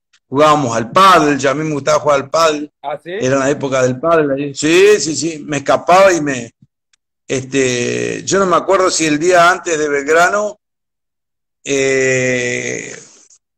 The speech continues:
Speaker 1: esa, era, nosotros jugamos un sábado y yo estaba, tenía que jugar una semifinal al pádel con Esteban Soto, que era un dirigente.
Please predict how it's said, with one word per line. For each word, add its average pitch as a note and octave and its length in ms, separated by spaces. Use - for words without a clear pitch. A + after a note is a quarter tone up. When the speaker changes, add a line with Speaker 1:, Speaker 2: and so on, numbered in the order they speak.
Speaker 1:
esa, C#3 560
era, F3 360
nosotros D3+ 300
jugamos E3+ 280
un D#3+ 80
sábado G3+ 760
y D3 120
yo C#3+ 140
estaba, E3+ 360
tenía E3+ 260
que F3 100
jugar E3+ 260
una F3+ 140
semifinal F3+ 640
al D#3+ 160
pádel E3+ 380
con D3 340
Esteban E3 420
Soto, F#3 280
que C3 80
era D3 100
un C#3 60
dirigente. C3+ 520